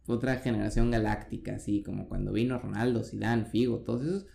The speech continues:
Van, van por los tres, dicen. Yo no lo creo probable porque, pues, ha de ser una cantidad de dinero impresionante en cuanto a transferencia y en cuanto a sueldo. Digo, el Florentino tal vez lo puede tener,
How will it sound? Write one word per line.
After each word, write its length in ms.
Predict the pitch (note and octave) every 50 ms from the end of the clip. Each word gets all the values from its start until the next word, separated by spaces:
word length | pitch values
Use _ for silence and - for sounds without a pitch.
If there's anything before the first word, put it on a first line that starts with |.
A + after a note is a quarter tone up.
| - - - - - - - - - - - - - - - - - - - - - - - - -
Van, 220 | A2 A#2+ B2 C3 B2+
van 180 | B2 B2 B2
por 120 | B2 C3 A#2
los 140 | A#2 A2+
tres, 300 | - A#2 G2+ G2+ G2 -
dicen. 320 | - - - - - - - -
Yo 200 | - A#2+ B2+ D#3
no 60 | E3+ D#3+
lo 80 | C3+
creo 140 | - C#3 C3
probable 460 | - C#3+ B2 A2 A#2 B2 C#3 E3 E3 D3+
porque, 340 | - - A#2 - - B2
pues, 240 | A#2 - A#2 G2+ A2+
ha 40 | A2+
de 80 | A#2 A2+
ser 100 | A#2+ A#2
una 160 | A2+ A#2 A2+
cantidad 320 | A#2 - A2+ A2 A2+ A2+ A2
de 60 | G#2+
dinero 340 | G#2+ G2+ G#2+ A2+ A2+ G#2+ - - - - -
impresionante 680 | A2+ A2 A2 G#2+ A2 G#2+ - A2 G#2+ G#2+ G#2+ G#2+ G#2+ A2+
en 80 | A2 G#2+
cuanto 260 | G#2+ G#2+ G#2 - G#2+
a 40 | G2
transferencia 440 | - A2 G#2+ - A2+ A#2+ C#3+ D#3+
y 40 | D3+
en 40 | A2+
cuanto 160 | - A2 - -
a 60 | -
sueldo. 340 | - A#2+ C#3 D#3+ - - - - - - - - - - - - -
Digo, 200 | F#4+ F#4 D#3+ B2
el 60 | -
Florentino 440 | - C3+ B2+ B2+ B2 E3 F3+ F#3 F3
tal 160 | E3+ D#3+ D3
vez 80 | D3
lo 160 | D3+ D3+ D3+ -
puede 160 | D#3+ D#3+ D#3
tener, 460 | - E3+ E3+ F3 F3 F3+ F#3 F#3+